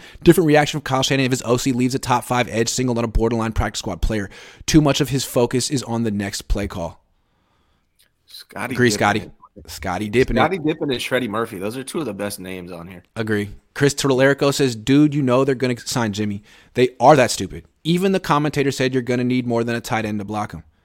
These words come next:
Speaker 1: Yep, J J Watt said it. Rich, uh, Eric Davis said it. Kendall Wiggins probably feels it too. Garoppolo, Lance Purdy, and the original Kyle Body Bag Boy R G three. Who's next?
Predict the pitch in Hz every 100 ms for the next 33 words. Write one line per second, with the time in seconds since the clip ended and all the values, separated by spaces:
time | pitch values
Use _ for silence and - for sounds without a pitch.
0 | - - - - 131 156 120 127 120 110
1 | 110 131 - 147 160 - - _ 131 127
2 | 135 123 117 113 - 139 117 120 127 123
3 | - 92 82 _ _ _ _ - 160 147
4 | 131 151 147 131 - - _ 156 131 117
5 | 139 117 117 - 127 - 151 139 143 151
6 | 147 131 139 135 - 139 135 123 120 123
7 | 127 - 123 123 113 120 117 117 113 117
8 | 104 113 113 107 110 107 113 117 117 -
9 | -